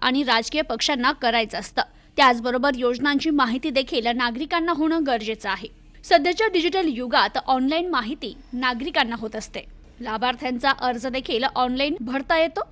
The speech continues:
केंद्र सरकारच्या घरकुल आणि स्वच्छता अभियान या दोन योजना खऱ्या अर्थानं यशस्वी झाल्यात. घरकुल योजनेच्या माध्यमातून सर्वसामान्य नागरिकांच्या घराचं स्वप्न पूर्ण झालंय.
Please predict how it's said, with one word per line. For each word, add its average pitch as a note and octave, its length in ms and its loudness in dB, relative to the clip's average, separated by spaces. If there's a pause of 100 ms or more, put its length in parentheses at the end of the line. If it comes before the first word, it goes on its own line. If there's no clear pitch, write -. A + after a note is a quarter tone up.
(120)
केंद्र D#4 320 6
सरकारच्या D#4+ 520 4
घरकुल A#3+ 500 -4
आणि A#3 220 -2
स्वच्छता C#4 540 0
अभियान A3 420 2
या B3 180 0
दोन B3 340 2
योजना B3+ 480 2 (360)
खऱ्या D4+ 280 6
अर्थानं B3+ 400 2
यशस्वी A#3 500 -2
झाल्यात. A3+ 300 -2 (600)
घरकुल C#4 340 2
योजनेच्या C4+ 560 4
माध्यमातून C4 640 2
सर्वसामान्य C4+ 720 2
नागरिकांच्या C#4+ 640 2
घराचं D4 380 2
स्वप्न C4+ 400 2
पूर्ण D#4 320 2
झालंय. D4 280 0